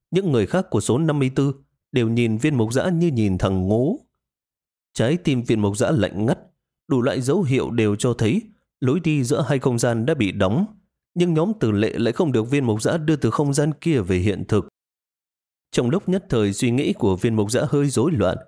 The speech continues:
cậu không nghĩ ra nổi mình đã làm sai chỗ nào mới khiến lối đi bị đóng. Nhưng kế tiếp thì nên làm gì đây? Nhóm Tử Lệ phải làm sao bây giờ?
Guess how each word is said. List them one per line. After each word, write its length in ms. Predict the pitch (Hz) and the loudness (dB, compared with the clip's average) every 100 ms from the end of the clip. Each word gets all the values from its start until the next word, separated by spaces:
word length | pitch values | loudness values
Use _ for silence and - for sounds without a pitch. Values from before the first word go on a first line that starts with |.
| _ _ _ _ | _ _ _ _
cậu 120 | - 131 | -2 0
không 260 | 165 147 | 0 0
nghĩ 180 | 165 202 | 0 0
ra 180 | 175 170 | 0 0
nổi 320 | 101 87 71 - _ - | 2 0 -2 -8 _ -4
mình 200 | 143 139 | -2 0
đã 100 | 190 | -2
làm 300 | 110 110 110 | 0 -2 -2
sai 220 | - 165 | -2 -2
chỗ 140 | 175 196 | 0 0
nào 320 | 127 92 85 - _ - | 2 0 -2 -8 _ -4
mới 140 | 143 | -2
khiến 300 | - 127 165 | 0 0 0
lối 160 | 160 160 | 0 0
đi 200 | 143 113 | 0 0
bị 180 | 98 | 0
đóng. 340 | 95 98 101 175 - _ _ _ _ - | 0 0 0 -2 -4 _ _ _ _ -4
Nhưng 160 | 147 143 | -4 0
kế 200 | 127 - | 0 0
tiếp 220 | 208 214 | -2 -2
thì 120 | 160 | -2
nên 240 | 135 175 160 | 0 0 2
làm 260 | 104 98 | 2 0
gì 280 | 87 95 90 | 0 0 2
đây? 260 | 82 143 165 - _ _ - | 2 0 -2 -6 _ _ -4
Nhóm 220 | 143 196 | -2 0
Tử 160 | 180 98 | 0 0
Lệ 240 | 104 - | 0 0
phải 200 | - 92 | 0 0
làm 240 | 87 107 104 | 2 0 0
sao 180 | 170 | 0
bây 180 | 165 165 | 0 0
giờ? 340 | 123 90 82 | 0 0 0